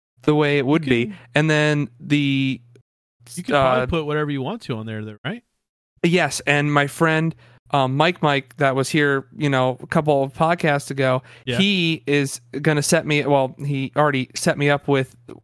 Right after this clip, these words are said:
Speaker 1: how to, um, put a better software onto this, a better, um,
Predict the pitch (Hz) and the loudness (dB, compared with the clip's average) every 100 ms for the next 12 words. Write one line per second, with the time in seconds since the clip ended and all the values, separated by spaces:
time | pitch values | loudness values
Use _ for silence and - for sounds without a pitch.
0 | - - - 160 156 - 160 143 139 135 | -18 -12 -2 0 0 2 0 2 0 0
1 | 127 123 123 - _ _ _ _ _ 185 | 0 -2 -6 -12 _ _ _ _ _ -2
2 | 175 _ _ _ - 143 143 135 135 151 | -2 _ _ _ 0 2 2 0 2 2
3 | 147 139 139 - _ _ _ - 170 151 | 4 2 -2 -8 _ _ _ -4 0 0
4 | 151 185 180 165 170 175 175 175 - 139 | 2 0 2 2 0 -2 0 0 -2 -2
5 | 143 139 135 135 127 123 120 117 | 0 2 0 0 0 0 -2 -6